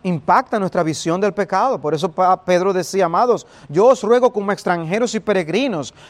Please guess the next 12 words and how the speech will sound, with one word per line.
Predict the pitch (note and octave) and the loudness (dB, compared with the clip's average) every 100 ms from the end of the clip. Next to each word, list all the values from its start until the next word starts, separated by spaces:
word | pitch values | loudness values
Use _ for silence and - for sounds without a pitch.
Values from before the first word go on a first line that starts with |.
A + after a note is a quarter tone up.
| - | -2
que | G#3+ | 0
os | - | 2
abstengáis | G#3+ - - - G3+ F3+ D#3+ C3+ G3+ C#4 C4 E3+ | -2 -2 -8 0 0 0 -4 0 2 4 2 0
de | E3+ | -2
los | E3 | -2
deseos | D3+ - F#3+ | -4 -4 -4
carnales | F#3 D#3 D3 F3+ F3+ | -4 -6 -6 -6 -6
que | - | -6
batallan | D3 C3+ D3+ E3 E3+ | -6 -4 -4 -6 -8
contra | E3+ E3+ E3 | -10 -10 -6
el | D#3 | -4
alma". | E3+ G3+ C3 | -4 -6 -12